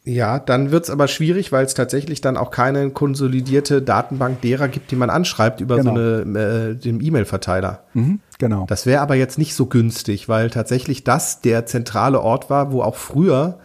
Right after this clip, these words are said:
Speaker 2: Ja.
Speaker 1: also jetzt einfach so ein bisschen intern gesprochen,
Speaker 2: Mhm.
Speaker 1: ja immer sehr genau überlegt worden ist,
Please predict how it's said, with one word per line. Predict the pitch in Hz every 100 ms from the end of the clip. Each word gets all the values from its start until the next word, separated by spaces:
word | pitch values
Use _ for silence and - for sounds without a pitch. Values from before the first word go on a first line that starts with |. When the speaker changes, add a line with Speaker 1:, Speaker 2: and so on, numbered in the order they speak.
| -
Speaker 2:
Ja. | 110 113 -
Speaker 1:
also | 101 98
jetzt | 104 -
einfach | 107 113
so | -
ein | 113
bisschen | 123 117
intern | 98 147 151 127
gesprochen, | 131 - - 131 120
Speaker 2:
Mhm. |
Speaker 1:
ja | 123 113
immer | - 127 117
sehr | 117 160
genau | 160 139 135
überlegt | 127 120 117 170 -
worden | 113 95 117
ist, | 151 -